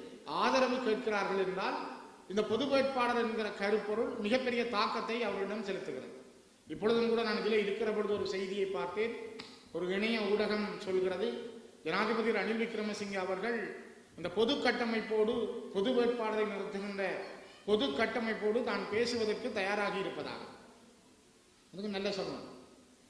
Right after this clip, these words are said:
பேசட்டும், நல்ல விஷயம். ஆனால் பேசுகிற பொழுது அவருடைய கொள்கை என்ன? அடிப்படையிலே ஜதீந்திரா அவர்கள், நண்பர் ஜதீந்திரா இங்கு சொன்னது போல, ரெண்டாயிரத்தி அஞ்சாம் ஆண்டு ஒஸ்லோவிலே பிரகடனம்,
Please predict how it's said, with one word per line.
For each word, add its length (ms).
பேசட்டும், 420
நல்ல 120
விஷயம். 280
ஆனால் 380
பேசுகிற 520
பொழுது 280
அவருடைய 340
கொள்கை 380
என்ன? 120
அடிப்படையிலே 640
ஜதீந்திரா 440
அவர்கள், 340
நண்பர் 320
ஜதீந்திரா 480
இங்கு 140
சொன்னது 280
போல, 160
ரெண்டாயிரத்தி 560
அஞ்சாம் 460
ஆண்டு 280
ஒஸ்லோவிலே 540
பிரகடனம், 520